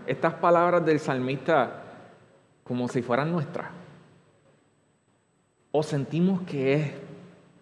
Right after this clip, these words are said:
too much? ¿Anhelamos así,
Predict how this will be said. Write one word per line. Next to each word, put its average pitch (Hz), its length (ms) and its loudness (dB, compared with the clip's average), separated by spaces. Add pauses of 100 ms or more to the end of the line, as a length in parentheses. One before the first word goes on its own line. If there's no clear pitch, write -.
(220)
too 131 120 -2
much? 98 420 -8 (2000)
¿Anhelamos 139 640 2
así, 165 600 -2